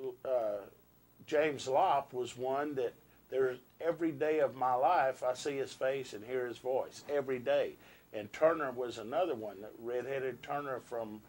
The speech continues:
Jackson, Georgia. He was, he was my machine gunner, and I see his face and hear his voice, and he was a carrot colored hair, uh, he had hair the color of a carrot, and he was real white complected, and he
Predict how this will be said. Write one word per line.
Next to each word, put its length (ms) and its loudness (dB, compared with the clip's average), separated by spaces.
Jackson, 520 2
Georgia. 440 2
He 120 0
was, 460 -2
he 100 4
was 220 2
my 160 0
machine 420 -2
gunner, 440 0
and 240 -4
I 140 2
see 240 -2
his 160 0
face 440 -2
and 140 -8
hear 220 0
his 140 -2
voice, 480 0
and 180 -6
he 140 -2
was 220 -4
a 140 -4
carrot 460 2
colored 460 0
hair, 300 0
uh, 220 -2
he 100 -2
had 180 2
hair 280 0
the 60 -4
color 260 2
of 120 0
a 60 -2
carrot, 480 0
and 180 -2
he 100 2
was 180 -2
real 480 6
white 420 6
complected, 540 -2
and 80 -6
he 80 -6